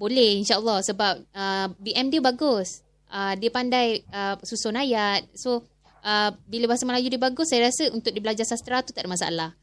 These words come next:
So, dekat situ rezeki aku, aku dapat. Aku dapat ambil sastra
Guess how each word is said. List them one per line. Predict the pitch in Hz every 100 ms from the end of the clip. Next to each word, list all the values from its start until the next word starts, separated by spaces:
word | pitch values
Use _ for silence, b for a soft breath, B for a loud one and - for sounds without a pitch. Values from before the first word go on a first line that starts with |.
| b b -
So, | 349 349
dekat | 254 233 247
situ | 262
rezeki | 285 269 269 269
aku, | -
aku | 294 220
dapat. | 202 202 202 170 - _ -
Aku | 185
dapat | 214 214 196 -
ambil | 202 196 -
sastra | 220 - 180 151